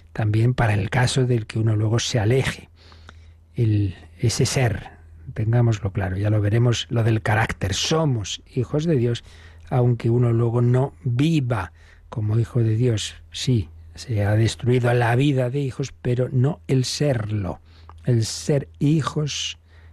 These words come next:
en, en el sentido de esa pertenencia a Cristo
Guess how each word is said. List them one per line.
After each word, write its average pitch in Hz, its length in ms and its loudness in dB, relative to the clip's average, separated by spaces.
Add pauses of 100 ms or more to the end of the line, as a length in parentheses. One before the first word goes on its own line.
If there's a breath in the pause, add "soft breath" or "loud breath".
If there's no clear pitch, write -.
(140)
en, 110 300 4
en 127 180 0
el 110 140 4
sentido 117 500 0
de 120 100 2
esa 120 280 0
pertenencia 120 840 2
a 107 60 -2
Cristo 120 560 0